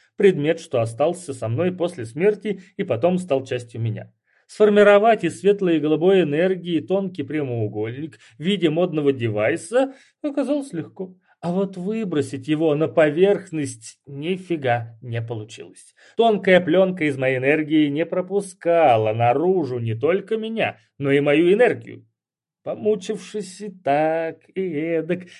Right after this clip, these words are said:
я вскоре понял, что дело не в пленке, а в окружающей среде, от которой эта пленка меня защищает. Та просто не пропускала из образовавшегося кокона со мной внутри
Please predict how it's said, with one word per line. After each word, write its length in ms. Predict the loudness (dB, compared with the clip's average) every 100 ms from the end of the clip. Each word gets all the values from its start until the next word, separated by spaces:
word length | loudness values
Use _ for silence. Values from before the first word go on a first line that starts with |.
| _ -8
я 80 |
вскоре 260 | -2 0 0
понял, 420 | 0 0 0 -2
что 220 | -4 -6
дело 240 | -2 0 0
не 140 | -2
в 80 | -6
пленке, 440 | -8 -8 -12 -20 _
а 140 | -4
в 40 | -4
окружающей 760 | -2 -4 2 4 4 -2 -10
среде, 540 | -8 -4 -2 0 -2 -4 _
от 140 | -6
которой 320 | -4 0 0 0
эта 120 | -2
пленка 380 | 0 0 0 -4
меня 220 | 0 -2
защищает. 580 | -2 -10 -4 -4 -4 -12 _ _ _ 4
Та 160 | 4
просто 480 | 6 2 2 2 0
не 100 | 0
пропускала 680 | -2 -2 -4 0 6 6 6
из 260 | 2 -4
образовавшегося 920 | 0 0 2 4 2 0 -6 -4 -6
кокона 600 | -6 -2 -2 -2 -4 -4
со 220 | -4 -4 -2
мной 240 | 2 2
внутри 600 | 2 -6 -4 -6 -6